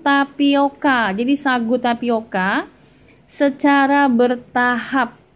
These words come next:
Dalam kondisi suhunya sudah mulai turun ya, teman-teman. Kompor juga udah mati dari tadi ya.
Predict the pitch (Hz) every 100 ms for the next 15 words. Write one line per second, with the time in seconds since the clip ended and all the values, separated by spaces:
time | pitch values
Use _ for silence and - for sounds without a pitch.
0 | _ _ _ _ 233 247 262 262 262 262
1 | 254 262 247 311 302 294 277 262 254 254
2 | 277 277 226 226 233 226 226 226 233 220
3 | 226 262 233 208 202 202 196 214 202 208
4 | 233 330 466 - _ - - 220 214 214
5 | 247 254 233 214 202 214 220 202 190 190
6 | 233 208 196 190 190 185 190 220 190 190
7 | 190 240 403